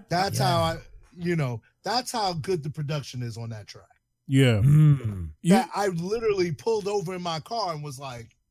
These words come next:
Speaker 1: "Hold up, gotta rewind this."
Speaker 3: Yeah, this one,
Speaker 1: That,
Speaker 3: th-, this
Speaker 1: that
Speaker 3: one's,
Speaker 1: didn't get a single play.
Speaker 3: this one,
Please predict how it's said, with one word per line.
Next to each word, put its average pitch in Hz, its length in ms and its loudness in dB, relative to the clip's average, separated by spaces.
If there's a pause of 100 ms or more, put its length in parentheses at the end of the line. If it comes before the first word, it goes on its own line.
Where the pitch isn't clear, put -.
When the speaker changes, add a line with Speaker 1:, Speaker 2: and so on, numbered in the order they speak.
(260)
Speaker 1:
"Hold 208 300 -6
up, 156 240 -8 (380)
gotta 196 220 -6
rewind 165 480 -8
this." - 380 -18 (640)
Speaker 3:
Yeah, 127 420 6 (100)
this 170 260 6
one, 170 440 4
Speaker 1:
That, 131 100 -10
Speaker 3:
th-, 139 160 -10
this 170 300 4
Speaker 1:
that 214 80 4
Speaker 3:
one's, 185 240 4
Speaker 1:
didn't 151 140 0
get 139 60 -14
a - 40 -20
single 143 240 -6
play. 107 420 -12 (240)
Speaker 3:
this 170 400 4
one, 185 380 4